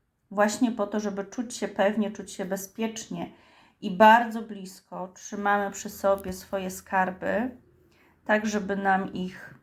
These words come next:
nikt nie zabrał, nikt ich nie odebrał, żeby też nikt nie mógł, y, nas skrzywdzić. I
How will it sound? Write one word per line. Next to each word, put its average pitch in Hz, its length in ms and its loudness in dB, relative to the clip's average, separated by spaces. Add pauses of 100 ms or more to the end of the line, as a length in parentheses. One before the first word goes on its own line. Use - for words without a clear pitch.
(180)
nikt - 240 -8
nie 233 140 2
zabrał, 190 680 6
nikt 190 240 -8
ich - 140 -14
nie 208 120 -4
odebrał, 185 600 -2
żeby 185 260 -8
też 190 260 -10
nikt 196 220 -10
nie 196 100 -4
mógł, 185 460 -6
y, 180 80 -4
nas 180 480 -6
skrzywdzić. - 760 -12 (1200)
I 185 340 0